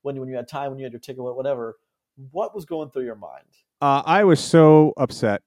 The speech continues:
Speaker 2: before he went in, 'cause basically the trailers, they designed all the marketing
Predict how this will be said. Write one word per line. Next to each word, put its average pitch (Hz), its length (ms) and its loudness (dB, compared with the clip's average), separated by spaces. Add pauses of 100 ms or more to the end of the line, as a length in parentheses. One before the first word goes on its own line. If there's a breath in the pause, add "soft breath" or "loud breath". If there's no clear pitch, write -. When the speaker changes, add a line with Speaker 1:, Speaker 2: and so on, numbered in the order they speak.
(120)
Speaker 2:
before 117 280 -2
he 113 60 2
went 104 200 -4
in, 92 120 -12
'cause 120 160 -10
basically 175 320 -2
the 135 140 0
trailers, 156 800 -2
they 127 160 -6
designed 135 500 -2
all 180 100 0
the 165 80 -2
marketing 117 580 -6